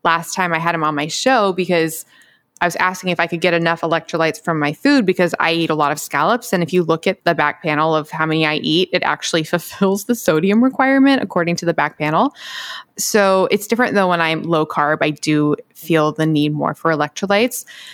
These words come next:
But when I'm doing the carbs, I don't feel the need as much. So I do think it's very individual and being in tune with your own biology and how you feel. Although interestingly, sometimes I will have, like, a saltier meal or something, and the next day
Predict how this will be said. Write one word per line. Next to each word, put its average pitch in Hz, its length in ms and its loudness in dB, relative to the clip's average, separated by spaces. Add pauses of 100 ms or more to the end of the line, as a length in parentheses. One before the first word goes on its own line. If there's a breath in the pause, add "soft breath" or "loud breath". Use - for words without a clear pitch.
(140)
But - 80 2
when 180 120 4
I'm 185 100 2
doing 196 160 2
the 170 80 -2
carbs, 165 300 -2
I 165 80 2
don't 156 300 -2
feel 160 120 0
the - 100 -6
need - 220 -2
as - 120 -6
much. - 240 -2
So 214 140 2
I 208 120 2
do 214 240 0
think 269 180 2
it's 262 140 0
very 180 440 0
individual 175 800 0
and 165 240 0
being 165 220 0
in 160 100 2
tune 165 200 -4
with 160 140 0
your 160 160 2
own 156 400 0 (640)
biology 156 560 0
and 151 100 0
how 156 140 0
you 151 160 0
feel. 156 400 0 (240 loud breath)
Although 202 180 4
interestingly, 247 540 2
sometimes 208 480 0
I 185 100 2
will 160 220 2
have, 160 420 -2
like, - 160 -4
a 175 60 -6
saltier 180 540 0
meal 170 340 2
or 220 80 0
something, 240 400 0
and 190 140 0
the 175 60 2
next 170 320 -4
day 165 220 0